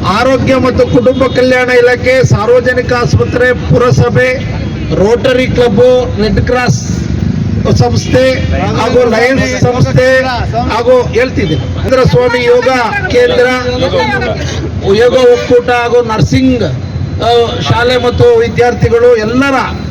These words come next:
ಸಾರ್ವಜನಿಕರ ಸಹಯೋಗದೊಂದಿಗೆ ಎಲ್ಲ ವೈದ್ಯ ವೃಂದದ ನೇತೃತ್ವದಲ್ಲಿ ಇವತ್ತು ಮಾನ್ಯ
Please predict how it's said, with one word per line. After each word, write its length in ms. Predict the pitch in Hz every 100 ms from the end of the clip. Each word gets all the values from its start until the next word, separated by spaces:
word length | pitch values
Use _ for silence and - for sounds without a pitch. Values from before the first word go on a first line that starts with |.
| -
ಸಾರ್ವಜನಿಕರ 720 | - 208 254 254 247 233 247 233
ಸಹಯೋಗದೊಂದಿಗೆ 760 | 214 233 240 233 233 233 233
ಎಲ್ಲ 280 | 240 240 269 254 - - - - -
ವೈದ್ಯ 360 | 220 254 - 269
ವೃಂದದ 360 | 247 254 247
ನೇತೃತ್ವದಲ್ಲಿ 960 | 247 240 240 247 254 233 240 240 254 247 156 - - - - - -
ಇವತ್ತು 420 | 233 233 240 220
ಮಾನ್ಯ 280 | 233 247